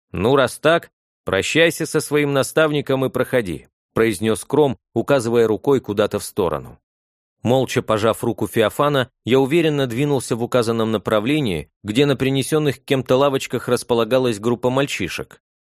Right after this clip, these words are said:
Там же находился крупный широкоплечий мужчина с папкой в руках, который при моем приближении сурово спросил:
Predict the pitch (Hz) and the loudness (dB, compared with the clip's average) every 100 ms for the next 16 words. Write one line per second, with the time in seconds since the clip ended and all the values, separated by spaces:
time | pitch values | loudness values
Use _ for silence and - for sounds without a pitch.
0 | _ 151 147 127 123 117 120 143 - 127 | _ 0 2 0 0 0 -2 -2 -2 -6
1 | 127 151 - 139 - 127 135 127 143 131 | -2 -2 0 -2 0 -2 0 0 0 -2
2 | 135 127 120 - 135 127 - 127 - 113 | -2 -2 -2 -2 -2 -2 0 0 0 0
3 | 101 104 - 151 - _ - 113 123 117 | 2 0 2 0 0 _ -4 0 2 0
4 | - 117 113 110 101 113 101 104 107 127 | 0 2 2 2 0 -2 0 0 0 0
5 | 113 - 120 117 107 - 127 - 90 - | -2 -2 2 2 0 0 0 0 -8 -10